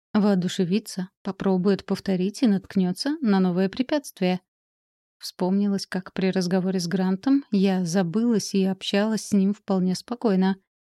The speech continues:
Не знаю насчет улыбок, но со временем удастся научиться не шарахаться от него. «И важно понять, чем ты цепляешь».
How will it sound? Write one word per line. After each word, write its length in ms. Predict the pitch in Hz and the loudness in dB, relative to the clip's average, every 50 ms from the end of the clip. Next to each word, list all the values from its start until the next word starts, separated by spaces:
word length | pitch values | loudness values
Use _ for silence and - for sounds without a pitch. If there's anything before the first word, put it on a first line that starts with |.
| _ - | _ 4
Не 140 | 330 302 269 | 6 8 8
знаю 260 | 226 208 196 190 185 | 8 6 4 4 2
насчет 320 | 185 185 - - 180 - 190 | 2 0 -2 -4 -6 -2 -2
улыбок, 400 | 185 185 226 254 247 247 247 - | 0 2 4 4 4 4 4 4
но 180 | 208 190 185 | 2 2 2
со 160 | - - 190 | 0 -2 -4
временем 440 | 165 165 - 180 190 208 240 262 269 | -4 -2 -2 0 0 2 4 6 4
удастся 360 | 262 254 311 311 - - 202 | 4 4 0 -2 -2 -2 0
научиться 440 | 190 185 180 - - 190 - - 202 | 0 0 0 -2 -2 -6 -2 0 2
не 100 | 196 190 | 2 2
шарахаться 580 | 185 - 202 190 190 185 - - 190 - - 196 | 2 2 0 0 0 0 -2 -4 -6 -2 -2 -2
от 120 | 190 196 | 0 2
него. 260 | 208 202 190 202 208 - _ _ _ _ _ _ _ _ _ _ _ _ _ _ - | 2 2 2 0 -2 -4 _ _ _ _ _ _ _ _ _ _ _ _ _ _ 0
«И 120 | 220 214 196 | 2 2 4
важно 380 | 180 190 180 180 170 196 202 | 4 2 0 0 2 2 0
понять, 480 | 202 - 294 311 277 214 180 - - - | 0 2 4 6 6 6 4 2 -4 -8
чем 280 | - - 196 175 175 156 | -8 -4 -2 -2 -2 -2
ты 100 | - 196 | -4 -6
цепляешь». 640 | - - 202 - - 277 262 202 170 156 - - | -6 -6 -6 -2 0 0 0 0 -2 -4 -8 -12